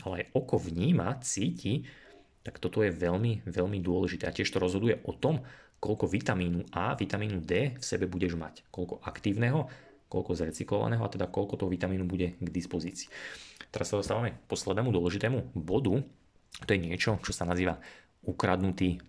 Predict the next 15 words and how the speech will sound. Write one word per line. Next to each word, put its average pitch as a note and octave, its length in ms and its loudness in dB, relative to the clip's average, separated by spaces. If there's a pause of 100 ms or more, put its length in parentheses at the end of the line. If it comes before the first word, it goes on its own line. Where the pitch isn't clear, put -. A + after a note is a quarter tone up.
(120)
pregnenolonový F2 760 2
syndrom. E2+ 560 0 (1040)
Práve B2+ 260 2
všetky - 240 -2
tieto A#2+ 320 4
veci, A2+ 400 2 (1600)
ktoré F#2 180 -4
si F#2+ 140 -2
sa F#2 240 0 (180)
<laughs> - 240 0
momentálne F#2+ 560 0
dozvedel, G#2+ 640 2 (1040)
tak - 80 -6
sú G#2+ 240 -2
vlastne G2 500 -2